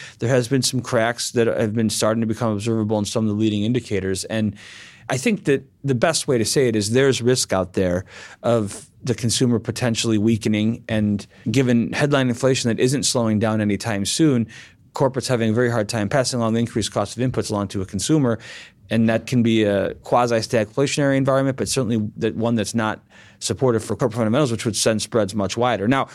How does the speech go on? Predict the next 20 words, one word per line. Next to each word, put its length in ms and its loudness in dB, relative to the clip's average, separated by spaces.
this 200 0
may 220 4
end 220 0
up 160 0
not 240 0
happening. 540 -4
Maybe 560 2
the 140 -2
consumer 460 2
will 140 4
stay 200 2
strong 300 0
throughout 220 0
the 80 -2
whole 120 2
cycle, 380 0
and, 140 -4
and 120 0
profits 460 -2
will 340 4